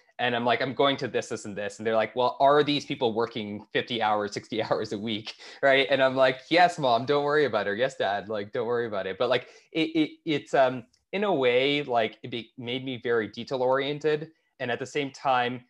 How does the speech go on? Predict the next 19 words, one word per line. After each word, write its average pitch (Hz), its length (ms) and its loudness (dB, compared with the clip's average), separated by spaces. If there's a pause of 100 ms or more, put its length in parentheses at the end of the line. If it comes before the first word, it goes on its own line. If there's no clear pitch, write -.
(160)
before 147 560 0
I 123 380 2 (300)
pressed - 520 -2 (520)
buy, 117 640 4 (180)
I 139 80 2
would 123 160 -2
question 139 400 -2
it 117 140 -4
to 127 60 -18
be 120 120 -6
like, 113 200 2
"Can 139 100 -6
I 127 60 2
do 123 120 -6
this 120 120 -8
on 110 100 -4
my 95 140 -8
own?" 85 100 -8 (440)
Which 143 320 -6